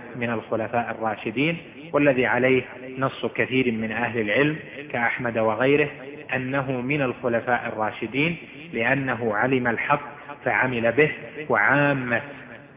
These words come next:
الولاة ليسوا على ذلك، بل منهم من لا يعلم الحق أصلا، ومنهم من يعلم الحق فيخالفه لأهواء وشهوات ونوازع مختلفة. فالذين وصفوا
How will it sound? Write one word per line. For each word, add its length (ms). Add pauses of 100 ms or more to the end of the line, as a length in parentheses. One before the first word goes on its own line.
(960)
الولاة 540 (400)
ليسوا 460
على 280
ذلك، 280 (260)
بل 240 (400)
منهم 500 (320)
من 120
لا 300
يعلم 400
الحق 440
أصلا، 360 (420)
ومنهم 500
من 160
يعلم 460
الحق 420
فيخالفه 840 (400)
لأهواء 580
وشهوات 720 (400)
ونوازع 840
مختلفة. 600 (400)
فالذين 560
وصفوا 760